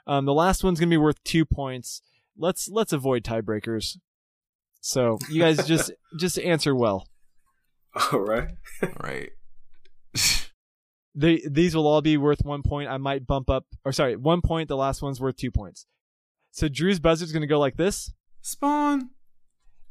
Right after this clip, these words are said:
Speaker 1: And Brent's buzzard's gonna go like this.
Speaker 2: Hey.
Speaker 1: There we go. Oh,
Speaker 2: <laughs>
Speaker 1: perfect. Yep. Dude, you're done, Drew. There's no way you're gonna beat that buzzard, man. <laughs>
Speaker 3: That's what you said about the last game, which I did lose, actually.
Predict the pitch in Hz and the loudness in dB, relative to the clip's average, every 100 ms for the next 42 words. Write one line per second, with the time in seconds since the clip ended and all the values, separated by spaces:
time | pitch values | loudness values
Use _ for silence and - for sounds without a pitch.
0 | 151 143 139 135 160 196 151 160 165 170 | -2 2 2 0 0 0 0 2 2 0
1 | 151 156 147 147 139 123 123 123 - - | 0 0 2 4 2 2 2 0 0 -10
2 | - _ _ _ _ _ _ _ - 160 | -14 _ _ _ _ _ _ _ 0 2
3 | 156 143 127 110 95 - - 117 123 131 | 4 2 0 -2 -6 -12 -4 2 4 4
4 | 135 139 127 117 - 139 131 123 - 127 | 4 4 4 0 0 0 0 -2 0 2
5 | 131 135 135 147 131 151 139 123 120 120 | 2 -2 0 2 4 2 2 0 0 -2
6 | 120 120 131 143 143 131 123 120 123 123 | 0 0 2 0 0 0 0 0 -2 -4
7 | 120 107 117 120 110 117 117 117 120 120 | -10 -8 -6 -6 -6 -6 -6 -6 -2 -2
8 | 127 151 - 190 403 180 - - - 285 | -2 -8 -4 -2 0 0 0 0 -2 -6
9 | - - - 104 - 101 95 104 90 87 | -6 -10 -6 -4 -2 -2 -2 -2 -4 -4
10 | - 87 87 98 90 92 82 69 - - | -8 -8 -6 -4 -2 -4 -4 -6 -10 -12
11 | - - | -12 -12